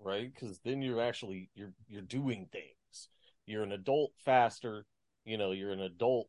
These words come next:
basically maturity-wise in early teens, and then you're doing adult shit mid to late teens, having kids, you know, doing stuff. And so you can kinda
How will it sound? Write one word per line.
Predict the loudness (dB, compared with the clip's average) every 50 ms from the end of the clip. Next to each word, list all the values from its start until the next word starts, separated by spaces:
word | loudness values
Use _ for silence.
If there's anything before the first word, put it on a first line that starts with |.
| _ -6
basically | -4 -4 -2 -2 -4 -8 -10 -12 -12 -10 -10 -8 -8 -8 -10 -10 -10
maturity-wise | -12 -10 -8 -4 -2 0 0 0 -2 -4 -6 -4 0 2 2 2 2 2 -2 -4 -6 -10 -14 -12
in | -10 -8 -8 -8 -10 -10
early | -10 -8 -8 -8 -10 -12 -14 -12
teens, | -8 -4 -4 -2 -2 -2 -2 -4 -4 -6 -8 -8 -10 -14 -18 _ _ _ _ _ _ _ _ _ _ _ _ -10
and | -6 -6 -4 -4
then | -4 -4
you're | -6 -6
doing | -6 -8 -8 -8 -8
adult | -10 -6 -4 -2 -2 -2 -4 -6
shit | -8 -8 -6 -4 0 0 0 0 0 -4
mid | -6 -4 -4 -4 -4 -4 -8
to | -8
late | -4 -2 -2 -2 -2 -6 -8
teens, | -4 -2 -2 -2 -2 -2 -4 -4 -6 -6 -8 -10 -12 -16 -18 _ _ _ _ _ _
having | -10 -8 -8 -8 -10 -12 -10
kids, | -4 0 0 2 2 0 0 -2 -4 -8 -12 -16 -18 -18 -18 _ _ _ _ _ _ _ _ _ -18
you | -14 -12
know, | -10 -10 -10 -10
doing | -8 -6 -2 -2 -2 -2 -2
stuff. | -6 -6 -2 0 0 0 0 -2 _ _ _ _ _ _ _ _ -6
And | -6 -6 -2
so | 2 4 4 4 4 2 0 -4 -8 -12 -20 _ _ _ -12
you | -10 -10 -8
can | -6 -6 -8 -8
kinda | -6 -4 -4 -2 -2 0 0 0 0 0 -2 -4